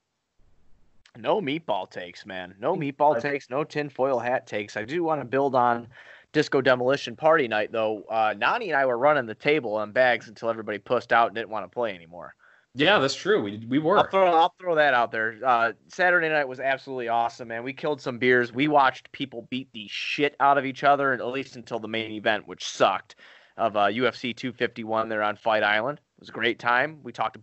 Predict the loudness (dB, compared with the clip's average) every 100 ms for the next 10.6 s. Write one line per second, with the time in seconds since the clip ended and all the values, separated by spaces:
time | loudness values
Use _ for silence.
0 | -4 -2 -2 -6 -2 4 4 2 2 2
1 | 0 -4 -4 -4 0 0 -2 -10 -16 -12
2 | -4 -4 -4 -2 0 0 2 2 2 -2
3 | -10 -14 _ _ _ -10 -6 -6 -6 -4
4 | -4 -2 -2 -2 4 4 4 2 0 -4
5 | 2 2 2 -6 -10 -8 -6 -4 -4 -2
6 | -2 -2 -2 -4 -10 -10 -14 -8 -8 -8
7 | -20 -20 -14 -8 2 4 4 2 0 0
8 | 0 0 -2 -6 -8 -6 -6 -6 -4 0
9 | 4 4 2 -4 -4 -4 -4 -4 -2 -2
10 | -4 -8 -6 -4 -4